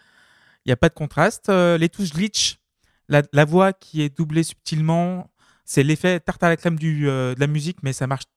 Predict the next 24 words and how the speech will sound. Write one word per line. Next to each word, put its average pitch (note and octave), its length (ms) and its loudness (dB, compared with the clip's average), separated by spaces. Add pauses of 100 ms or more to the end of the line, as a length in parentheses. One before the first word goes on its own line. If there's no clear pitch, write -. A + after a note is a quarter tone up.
(120)
toujours G3 240 0
très F#3+ 140 -2
bien F3 140 -2
quand E3 140 -6
c'est D3 140 -4
bien C3+ 160 0
fait. - 220 -6 (1080)
Et F#3 400 6
je, C#3+ 160 -6
et B2+ 380 -6
franchement, F3+ 440 0
je D#3 100 -4
suis - 160 -4
vraiment D#3+ 300 2
happé E3+ 220 4
par D3+ 120 0
l'atmosphère D3 540 -2
et F#3 40 -2
j'ai C3+ 120 -6
mis B2 120 -6
huit C3+ 200 -8
sur A#2+ 200 -6
dix, A2+ 320 -10
euh, G#2 240 -12